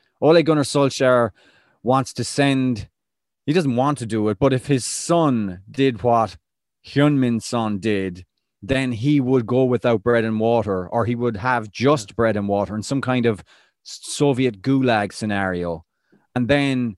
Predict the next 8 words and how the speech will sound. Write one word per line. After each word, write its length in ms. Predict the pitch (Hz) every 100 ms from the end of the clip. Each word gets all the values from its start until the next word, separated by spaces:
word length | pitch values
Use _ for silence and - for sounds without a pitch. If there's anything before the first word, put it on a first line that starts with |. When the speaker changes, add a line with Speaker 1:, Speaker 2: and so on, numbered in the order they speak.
| _
Speaker 1:
it's 180 | 120 -
responded 540 | 120 - 135 127 117 -
to 360 | 120 113 107 - _ _
by 200 | 117 113 107
Jose 520 | 123 123 107 101 95
by 180 | 87 104
saying, 560 | - 143 107 107 104 90 _
"Oh, 440 | 131 170 147 101